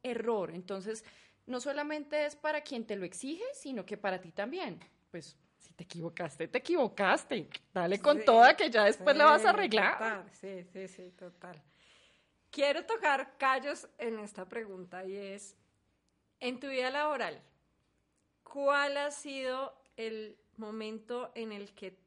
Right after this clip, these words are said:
Speaker 2: sentiste que ser mujer era lo peor que te estaba pasando profesionalmente en ese momento? O sea,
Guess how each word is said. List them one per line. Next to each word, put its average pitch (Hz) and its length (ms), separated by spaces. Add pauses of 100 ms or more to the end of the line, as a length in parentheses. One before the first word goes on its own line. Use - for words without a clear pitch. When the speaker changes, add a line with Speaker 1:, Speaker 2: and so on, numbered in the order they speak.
(720)
Speaker 2:
sentiste 233 800
que 269 120
ser 202 240
mujer 214 560 (540)
era 226 560 (380)
lo 220 360
peor 202 520 (180)
que 226 120
te 226 180
estaba 185 420
pasando 185 400
profesionalmente 180 1000
en 180 80
ese 190 160
momento? 196 440
O - 40
sea, 180 280